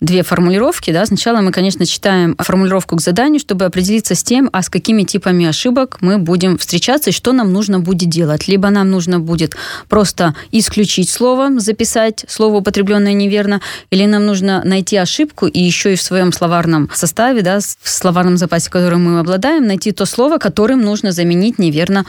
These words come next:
употребленное слово. То есть первый шаг — это внимательно прочитать задание. Потом мы переходим, э, к чтению самого предложения и стараемся найти вот это семантическое противоречие. То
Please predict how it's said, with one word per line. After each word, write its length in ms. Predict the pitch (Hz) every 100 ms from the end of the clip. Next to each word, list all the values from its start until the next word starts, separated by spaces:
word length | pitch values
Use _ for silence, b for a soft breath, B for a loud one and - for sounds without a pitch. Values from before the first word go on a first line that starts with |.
| B
употребленное 600 | 147 151 151 156 180 156
слово. 320 | 147 135 113
То 80 | -
есть 120 | 143
первый 340 | - 240 202 170
шаг — 280 | - 277 440
это 240 | - 190 180 170
внимательно 560 | 165 190 294 285 262 B B -
прочитать 480 | 170 - - 208
задание. 560 | 175 175 143 117 135 - B -
Потом 320 | 196 269 415
мы 80 | 349
переходим, 580 | 247 233 269 311 302 247
э, 240 | 185 196 185
к 60 |
чтению 440 | - - 233 262 269
самого 400 | - 196 170 208
предложения 800 | 214 175 170 160 185 254 302 302
и 200 | - 202
стараемся 600 | 208 180 185 254 262 220
найти 480 | 190 175 - 220 247 B B B
вот 80 | -
это 140 | 180
семантическое 840 | 180 226 208 202 262 233 - 208
противоречие. 760 | 202 196 - 214 214 143 -
То 60 | 71